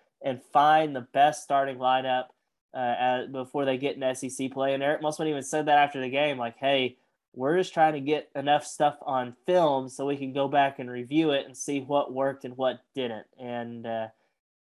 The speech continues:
we, uh, hopefully he got enough answers because, uh, Mississippi State's coming up next week as they, as they go into S E C play. So,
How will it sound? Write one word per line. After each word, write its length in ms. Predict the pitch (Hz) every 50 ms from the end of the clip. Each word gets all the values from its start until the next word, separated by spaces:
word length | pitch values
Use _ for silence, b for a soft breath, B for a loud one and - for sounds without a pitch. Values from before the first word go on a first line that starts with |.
| _ _
we, 320 | - 120 120 127 123 -
uh, 200 | - 92 120 120
hopefully 440 | 120 139 156 180 175 - 190 185 185
he 80 | 185 180
got 220 | 170 180 180 180
enough 240 | 175 175 175 170 170
answers 480 | 175 165 170 180 170 - 143 139 131 127
because, 560 | - 135 131 135 143 135 131 131 127 123 131
uh, 200 | 131 127 123 120
Mississippi 380 | 123 139 147 - - 160 147 139
State's 340 | - - 156 151 151 - -
coming 240 | 151 147 147 143
up 140 | 143 143 -
next 300 | 147 143 143 139 - -
week 340 | 143 147 147 151 151 143 -
as 180 | 131 127 120 123
they, 140 | 127 120 117
as 180 | 131 127 123
they 120 | 123 127 123
go 180 | 123 135 131
into 140 | 131 131 127
S 140 | 127 123 -
E 60 | 123
C 200 | 117 - - 143
play. 360 | 139 - 127 123 120 117 117
So, 320 | 113 - - 127 120 117